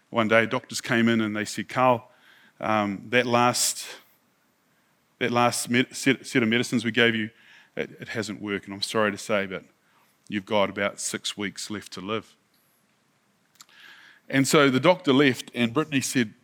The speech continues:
"Okay, Carl, we, we've lived in this tension for a year now. What would you like to do?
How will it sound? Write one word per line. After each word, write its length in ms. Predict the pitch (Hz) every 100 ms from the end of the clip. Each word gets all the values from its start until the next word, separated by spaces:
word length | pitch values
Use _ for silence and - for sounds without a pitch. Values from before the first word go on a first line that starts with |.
| _
"Okay, 320 | - 131 151 127
Carl, 380 | - 123 123 123
we, 260 | 117 107 - -
we've 300 | 113 107 -
lived 300 | 120 135 135
in 80 | 135
this 160 | 131 -
tension 580 | - 131 - 104 98 - _ _ _ _
for 540 | - 113 104 98 95 - _ _ _ _ -
a 80 |
year 280 | 101 104 127
now. 360 | 110 87 87 104 _ _ _ _ _ _ _ -
What 120 | 170
would 140 | 170
you 80 | 143
like 240 | 131 131 -
to 120 | 110
do? 300 | 113 110